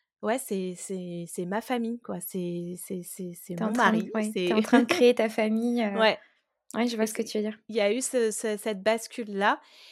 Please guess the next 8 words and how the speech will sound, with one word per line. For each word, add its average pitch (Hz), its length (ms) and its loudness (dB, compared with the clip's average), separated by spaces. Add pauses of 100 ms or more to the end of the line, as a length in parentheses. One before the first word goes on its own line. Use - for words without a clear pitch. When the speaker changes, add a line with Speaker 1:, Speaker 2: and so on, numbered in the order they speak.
(260)
Speaker 1:
et 220 280 2
hem 180 840 -6 (640)
et 190 240 -6
puis, 226 400 -2
heu, 175 320 -2
oui, 233 300 -2
hem, 175 600 -8 (680)
enfin, 175 280 -6